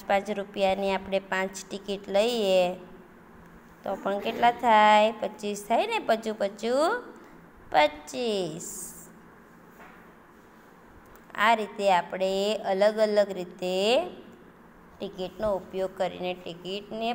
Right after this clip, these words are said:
પાર્સલમાં લગાવી શકીએ છીએ. સમજ પડી દરેક મિત્રોને? ખ્યાલ આવ્યો?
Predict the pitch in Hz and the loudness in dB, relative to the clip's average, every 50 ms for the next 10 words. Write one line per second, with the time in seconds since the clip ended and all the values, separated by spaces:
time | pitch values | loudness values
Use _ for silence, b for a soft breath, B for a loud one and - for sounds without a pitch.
0 | 233 214 185 165 165 175 170 - 185 180 180 180 190 208 233 285 294 226 180 170 | -2 0 0 0 0 -2 -4 -4 -4 -4 -4 -2 -2 -2 -2 -2 -2 -2 -2 0
1 | 170 165 165 170 185 190 - - 160 165 - - 175 175 185 202 226 269 330 466 | 0 0 0 0 0 -2 -4 -6 -8 -8 -8 -10 -6 -2 0 2 4 4 2 2
2 | 480 - - - - - - - - - - - - - - 214 196 190 185 175 | -2 -8 -16 -20 -20 -20 -20 -20 -20 -20 -20 -20 -16 -12 -10 -8 -6 -4 -4 -4
3 | 165 160 160 - - 175 180 180 175 - - 190 185 190 233 226 254 254 254 254 | -4 -6 -6 -8 -6 -6 -6 -6 -8 -8 -8 -6 -6 -6 -4 -4 -2 -2 -2 -2
4 | 254 254 254 247 240 - 254 247 247 247 247 240 240 233 240 254 269 269 269 - | -4 -6 -6 -8 -6 -4 -4 -4 -2 -2 -4 -4 -4 -4 -4 -4 -6 -8 -10 -14
5 | - - - - - - - - - - 208 185 185 180 170 165 170 170 180 190 | -18 -20 -20 -20 -20 -20 -20 -12 -6 -2 0 2 2 2 0 0 0 -2 -2 -2
6 | 196 214 226 | 0 2 2